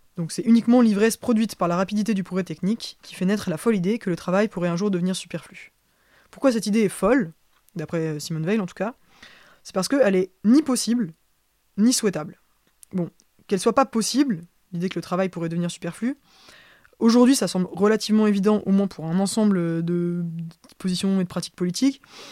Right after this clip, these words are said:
principalement au nom de la limite écologique, c'est-à-dire des limites objectives des ressources de la planète, qui fait qu'en fait il y a des limites objectives au progrès technique,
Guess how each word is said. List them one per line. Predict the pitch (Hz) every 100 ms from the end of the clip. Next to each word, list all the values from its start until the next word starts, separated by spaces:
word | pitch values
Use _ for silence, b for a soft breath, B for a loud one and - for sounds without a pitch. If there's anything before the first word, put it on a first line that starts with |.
| B B
principalement | - 190 190 226 233
au | 214
nom | 214
de | 202
la | 180 180 180
limite | 196 214
écologique, | 202 190 180 240
c'est-à-dire | - 170
des | 165
limites | 170 196 -
objectives | 202 202 185 - 233 175 - _ _ _
des | 180
ressources | 180 190 226 202 - - _ _ _ _ _ - 180
de | 175
la | 151
planète, | 160 220 277 - b b -
qui | -
fait | 214
qu'en | 175
fait | 202 175
il |
y |
a |
des | 156
limites | 175 208 196
objectives | 185 180 196
au | 180
progrès | 170 170
technique, | 160 185 220 262